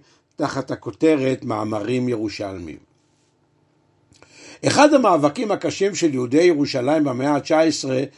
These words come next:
היה נגד המיסיון האנגלי ובית החולים שלו. כתב לונץ בביטאון ירושלים, כרך י"ג, ציטוט:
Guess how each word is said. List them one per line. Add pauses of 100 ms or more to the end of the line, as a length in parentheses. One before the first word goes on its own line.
(200)
היה
נגד
המיסיון
האנגלי
ובית
החולים
שלו. (880)
כתב (180)
לונץ
בביטאון
ירושלים,
כרך
י"ג, (640)
ציטוט: